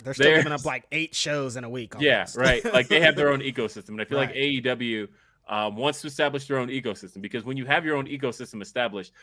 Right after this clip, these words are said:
Speaker 2: then you're not necessarily relying on the other brands. Impact
Speaker 1: Mm-hmm.
Speaker 2: kinda always relied on W W E's existence.
Speaker 1: Mm-hmm.
Speaker 2: But at the same time, Impact was never, they were always the bigger brother. I feel like nobody, there were fans out there, like, shout out Garrett Kidney, but I feel like for the most part,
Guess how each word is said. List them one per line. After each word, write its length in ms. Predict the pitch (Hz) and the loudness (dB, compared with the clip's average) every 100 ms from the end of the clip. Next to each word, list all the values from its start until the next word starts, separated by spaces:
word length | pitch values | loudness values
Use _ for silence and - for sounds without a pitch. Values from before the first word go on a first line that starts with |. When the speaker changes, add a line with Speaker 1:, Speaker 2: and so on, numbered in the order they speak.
| - | 0
Speaker 2:
then 100 | 220 | 0
you're 80 | 285 | 4
not 120 | 294 | 4
necessarily 380 | 254 240 233 208 | 4 2 2 2
relying 380 | 175 165 165 156 | 2 0 0 0
on 80 | 135 | 0
the 100 | 127 | -2
other 140 | 117 | -2
brands. 300 | 107 117 - - | -2 -4 -6 -4
Impact 420 | 254 285 277 117 | -2 0 -2 -2
Speaker 1:
Mm-hmm. 100 | 110 104 - | -10 -8 2
Speaker 2:
kinda 160 | 208 160 | 2 4
always 360 | 151 175 156 | 2 2 0
relied 400 | 143 131 131 127 | -2 0 2 2
on 120 | 117 | 0
W 220 | 107 107 107 | -4 -6 -6
W 240 | 101 101 | -6 -8
E's 160 | 98 98 | -8 -10
existence. 560 | 87 92 - _ _ _ 120 | -14 -18 -18 _ _ _ -18
Speaker 1:
Mm-hmm. 140 | 113 | -4
Speaker 2:
But 240 | 113 117 120 | 2 2 2
at 180 | 117 | -2
the 80 | 117 | -6
same 240 | - 156 147 | -2 -2 0
time, 320 | 135 123 117 _ _ | -2 -2 -4 _ _
Impact 360 | 160 185 180 180 | -2 2 2 0
was 160 | 131 | -8
never, 500 | 120 131 120 120 - _ | -2 -2 0 -6 -8 _
they 240 | 147 151 - | 0 0 -4
were 200 | 123 127 | -6 -2
always 320 | 143 160 165 | 0 0 -2
the 100 | 135 | -6
bigger 260 | 110 117 107 | -6 -6 -6
brother. 300 | 92 90 87 | -8 -8 -8
I 60 | 98 | -6
feel 140 | 135 | -4
like 180 | 131 - | -4 -4
nobody, 380 | 131 135 135 120 _ - | -4 0 -2 -2 _ 0
there 100 | 208 | 2
were 80 | 165 | 2
fans 340 | 131 104 104 | 0 -2 0
out 160 | 104 98 | -2 -4
there, 140 | 104 101 | -4 -4
like, 140 | 101 | -4
shout 200 | - 117 | -2 0
out 120 | 107 | -2
Garrett 240 | 98 92 90 | -4 -6 -8
Kidney, 220 | 82 87 | -12 -10
but 200 | 92 120 - - - | -6 -6 -8 -12 -2
I 80 | 139 | 2
feel 180 | 175 185 | 6 6
like 280 | 170 147 | 4 0
for 100 | - | -2
the 60 | 190 | 0
most 280 | 165 175 - | 2 2 2
part, 240 | 151 143 | 2 2